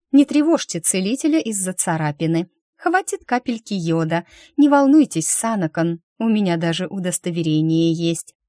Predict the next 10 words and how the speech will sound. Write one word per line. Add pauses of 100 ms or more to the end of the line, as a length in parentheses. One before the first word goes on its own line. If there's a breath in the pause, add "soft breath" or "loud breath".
Мама
заставила
пройти
курсы
первой
помощи». (500)
Не
слушая
ответ
отчима,